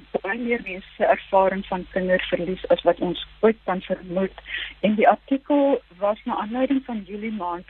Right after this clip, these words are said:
as by 'n Engels Bereaved Parents Month, wat ek as verweesde ouer maand vertaal het. Maar dit kan natuurlik ook wees verweesde ouers, want ons is nie net verwees deur die verlies van ons kinders nie, maar ook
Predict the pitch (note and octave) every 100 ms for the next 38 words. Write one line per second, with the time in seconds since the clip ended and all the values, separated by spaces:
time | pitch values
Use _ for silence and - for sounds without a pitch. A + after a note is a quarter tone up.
0 | - F3+ - - F#3+ F#3 F#3 G3 G3 G#3
1 | G#3 - F#3 F3+ G3+ - - - G#3 G#3+
2 | G#3+ G3 E3+ D3+ E3+ - - _ - -
3 | - - E3+ - G3+ - G3 - - G3
4 | D3 F#3+ A3 - A#3 - F#3 F#3+ A#3+ G#3+
5 | F3+ E3 E3+ - - - F3+ E3+ E3+ G#3+
6 | - - - - - - G3 G#3 - A#3+
7 | A#3+ B3+ C4+ C4+ C4+ - A#3 G#3+ A#3 -
8 | A#3 G#3 D#3 A3 C#4+ D#4 D#4 A#3+ A3 E3+
9 | - - - - - - G3+ G#3 G#3 A3+
10 | B3 C#4 C4+ A#3+ - A3 F#3+ C#3+ F#3+ A3
11 | C4 - _ - _ G#3+ A3 G#3+ G3 F3+
12 | G#3+ - C#4+ C4 - G3+ F#3+ F#3+ G3 G3
13 | - A3+